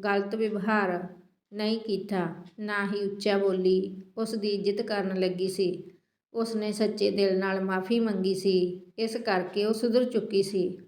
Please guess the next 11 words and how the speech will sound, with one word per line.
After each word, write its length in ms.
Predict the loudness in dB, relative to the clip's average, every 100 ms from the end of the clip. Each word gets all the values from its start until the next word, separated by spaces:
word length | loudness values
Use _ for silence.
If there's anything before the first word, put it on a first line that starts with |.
| _ _
ਕੁਝ 240 | -6 -2 -2
ਦਿਨਾਂ 340 | -2 -4 -2
ਬਾਅਦ 320 | 0 0 0 0 0 -6 -14 _ _ _
ਬੀਜੀ 340 | -2 0 0 -4
ਦੀ 200 | -4 -4
ਤਬੀਅਤ 360 | 0 0 0
ਵਿਗੜ 340 | 0 2 2 2
ਗਈ। 500 | 0 0 -2 -10 -20 _ _ _
ਮੈਂ 260 | -10 -6 -6
ਵਿਦੇਸ਼ 380 | -2 0 0 -4
ਤੋਂ 400 | -6 -4 -4